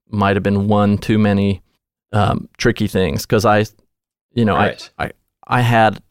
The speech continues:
Speaker 1: I had a pretty good idea of, like, how to get the best out of Laura, and I'd worked with Nico and had a good understanding of her artistry and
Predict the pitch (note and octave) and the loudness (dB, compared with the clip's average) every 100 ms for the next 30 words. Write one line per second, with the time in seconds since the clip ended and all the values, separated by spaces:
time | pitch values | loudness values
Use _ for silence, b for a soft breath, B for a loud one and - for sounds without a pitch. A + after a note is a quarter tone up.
0 | _ B2+ C3 A#2 - A2+ G#2+ G#2+ G2+ G2+ | _ 0 0 0 0 0 0 0 0 2
1 | G#2 G2 F2+ F#2 G#2 G2+ - - - - | 2 2 0 -4 -6 -8 -10 -20 -12 -2
2 | A2 A2 A#2 - B2 C#3 C3+ C3+ B2+ C#3+ | -2 0 -2 -4 -2 -2 0 0 2 2
3 | E3+ C#3 A2 G2+ G#2 G2 A#2+ B2+ B2+ D3 | 4 4 2 2 0 0 -2 -2 -2 0
4 | D#3+ D#3+ A#2 A2+ G#2 G#2 G#2 G2+ - _ | 0 2 2 4 2 2 0 -2 -6 _
5 | _ _ _ - A2+ A2 B2 B2 A#2 B2+ | _ _ _ -10 -4 -2 0 0 0 0
6 | B2 A2+ A2 C3 A2+ G#2+ - A#2 G#2+ G#2 | 2 2 0 0 0 0 -2 -2 0 0
7 | G#2+ | 0